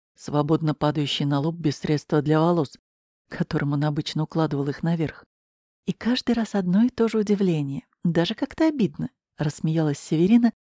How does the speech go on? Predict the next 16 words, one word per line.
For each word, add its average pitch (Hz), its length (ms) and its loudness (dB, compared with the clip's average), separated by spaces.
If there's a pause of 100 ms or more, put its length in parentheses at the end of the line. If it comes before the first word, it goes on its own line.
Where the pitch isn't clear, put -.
(260)
проходя 196 400 2
вглубь 190 360 0
палаты 202 460 0 (360)
и 175 100 0
уселась 226 400 -2
в - 100 -18
кресло 170 380 -2
у 170 40 -2
окна. 139 440 -4 (640)
Вопреки 156 460 0
её 160 220 2
заверениям, 170 580 2
что - 180 -6
всё - 200 -4
в - 80 -8
порядке, 180 480 -2